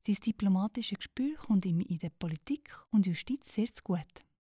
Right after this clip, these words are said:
Da die Waage äusserst guter Zuhörer ist und gut auf andere kann eingehen kann, eignet sie sich auch für die Lebensberatung oder Psychotherapie. Dank ihrem Sinn für Ästhetik macht sie in der Kunst-, Kultur-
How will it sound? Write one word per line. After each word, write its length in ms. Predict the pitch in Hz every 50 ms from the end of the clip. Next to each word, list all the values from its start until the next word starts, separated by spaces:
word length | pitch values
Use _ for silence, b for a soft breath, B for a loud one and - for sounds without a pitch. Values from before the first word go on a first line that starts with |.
| _ _ _ _ _ _ _ -
Da 100 | - 190
die 140 | - - 190
Waage 320 | 202 208 247 254 - 226 - -
äusserst 520 | 269 302 - - - 262 - - - -
guter 360 | - 214 220 220 - - -
Zuhörer 540 | - - 226 240 240 220 220 220 220 214 208
ist 260 | 208 208 214 - - _ _ _
und 100 | - 180
gut 240 | - 202 208 - -
auf 140 | 202 - -
andere 320 | 175 175 185 180 190 190
kann 160 | 180 - - -
eingehen 200 | - 240 254 -
kann, 300 | - 202 190 190 196 - _ _ _ _
eignet 360 | - 196 254 - - 294 262 -
sie 120 | - 214
sich 240 | - - 202 - -
auch 200 | 180 170 180 190
für 180 | - - -
die 140 | - - 185
Lebensberatung 720 | 208 226 - - - - 226 214 208 202 202 208 - 214 202 - - _ -
oder 140 | 302 - 330
Psychotherapie. 920 | - - - 202 180 - 180 165 - 185 170 170 160 - - 170 170 165 - _ _ _ _ _ _ _ _ _ _ _ -
Dank 260 | 226 247 277 - -
ihrem 220 | 240 220 208 190 180
Sinn 240 | - - 185 185
für 160 | 180 - 175 175
Ästhetik 760 | 170 160 - - - 180 220 - - 302 294 - - -
macht 300 | 214 202 196 202 - -
sie 100 | - 208
in 60 | 180 160
der 100 | 175 -
Kunst-, 580 | - - - 247 269 311 - - - - -
Kultur- 540 | - - 196 175 - - - 208 233 254